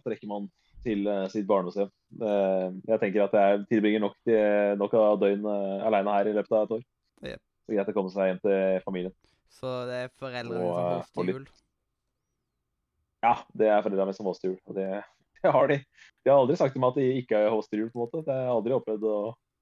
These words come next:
Speaker 1: jeg har aldri opplevd at de ikke hoster. Så det blir sp-, det blir spennende hvordan jeg tar det den dagen de sier at, eh, i år så gidder ikke vi hoste. Da
Speaker 2: Da sier de,
Speaker 1: Det
Speaker 2: da
Speaker 1: kan
Speaker 2: får
Speaker 1: bli
Speaker 2: du,
Speaker 1: tøft.
Speaker 2: da sier de at da, nå får du skaffe deg en kjerring og unger og hoste selv.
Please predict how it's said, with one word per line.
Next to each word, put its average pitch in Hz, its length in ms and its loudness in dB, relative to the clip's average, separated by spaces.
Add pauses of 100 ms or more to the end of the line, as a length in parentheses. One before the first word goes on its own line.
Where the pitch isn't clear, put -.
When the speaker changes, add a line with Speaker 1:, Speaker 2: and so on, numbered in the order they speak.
(200)
Speaker 1:
jeg - 200 -14
har 113 80 4
aldri 127 160 4
opplevd 117 200 4
at 117 120 4
de 120 100 0
ikke 107 140 2
hoster. 104 240 -4 (120)
Så 120 160 -2
det 117 120 2
blir 127 120 0
sp-, - 200 -20
det 123 100 -8
blir 120 100 -14
spennende 127 240 -2
hvordan 127 200 2
jeg 127 80 -4
tar 113 180 6
det 123 80 0
den 127 140 0
dagen 120 280 2
de 123 100 2 (100)
sier 107 220 -2
at, 110 100 -6 (120)
eh, 113 80 0
i 113 80 0
år 110 120 -6
så 123 140 -4 (1120)
gidder 113 280 0
ikke 120 100 -2
vi 113 80 4
hoste. 117 360 -2
Da 113 160 0 (1900)
Speaker 2:
Da 240 140 -8
sier 143 160 -6
de, 131 80 -4
Speaker 1:
Det - 80 -2
Speaker 2:
da - 80 -2
Speaker 1:
kan 139 120 0
Speaker 2:
får 151 60 -2
Speaker 1:
bli 214 80 -2
Speaker 2:
du, 202 80 0
Speaker 1:
tøft. 135 300 -6 (100)
Speaker 2:
da 131 140 -10
sier 143 140 -8
de 127 80 -4
at 127 140 -14
da, 131 120 -6
nå 127 220 -8
får 131 160 -10
du 131 100 -16
skaffe - 380 -14
deg 131 100 -6
en 135 120 -12
kjerring 131 440 -10
og 135 560 -14
unger 131 300 -14
og 131 420 -8
hoste 135 320 -8
selv. 131 220 -8